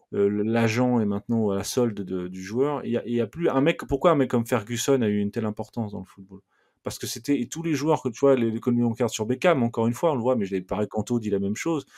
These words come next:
Giggs dit la même chose. Euh, il parle de Ferguson, pardon, J B, je te laisse la parole. Euh, je termine juste là-dessus. Le, le, pourquoi Ferguson ? Pourquoi Giroud ? Pourquoi, euh, ces types-là sont si importants ? Parce qu'ils ont une importance fondamentale dans la vie de ces gamins-là. Parce que c'est co-, ils disent, c'est comme mon père. Oui,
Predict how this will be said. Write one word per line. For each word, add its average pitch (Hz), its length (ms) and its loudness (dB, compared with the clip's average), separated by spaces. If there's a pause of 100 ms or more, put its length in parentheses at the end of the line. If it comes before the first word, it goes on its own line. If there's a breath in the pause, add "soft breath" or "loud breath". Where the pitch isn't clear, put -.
(300 loud breath)
Giggs 113 260 -6
dit 107 120 0
la 104 60 4
même 101 160 2
chose. 160 220 -4 (560 loud breath)
Euh, 101 300 -2
il 131 100 -10
parle 135 220 6
de 117 60 2
Ferguson, 110 520 0
pardon, 110 300 0
J 98 140 -6
B, 92 100 -6
je - 100 -12
te 98 80 -10
laisse 90 100 -12
la 104 60 -8
parole. 95 220 -8 (320 soft breath)
Euh, - 20 -4 (140)
je - 80 -8
termine 110 240 2
juste 127 180 -6
là-dessus. 117 320 0
Le, 104 300 0
le, 101 260 -2 (120)
pourquoi - 280 6
Ferguson ? 120 560 2
Pourquoi 127 340 2
Giroud ? 120 380 -4 (540 soft breath)
Pourquoi, 156 500 2
euh, 107 320 2
ces - 160 -10
types-là - 300 0
sont 117 180 -2
si - 140 -4
importants ? 104 420 -10
Parce 110 140 -4
qu'ils 123 180 -2
ont 135 60 4
une 139 100 2
importance 139 480 -6
fondamentale 147 580 -2
dans 113 120 2
la 110 160 0
vie 139 380 -8
de - 40 -12
ces 110 180 -4
gamins-là. 92 380 -6 (480)
Parce 107 140 -6
que 123 80 -4
c'est 117 140 -4
co-, 143 140 0
ils 135 120 0
disent, 160 180 -4
c'est 135 100 -4
comme 151 220 0
mon 123 160 4
père. 110 340 0
Oui, 180 140 -6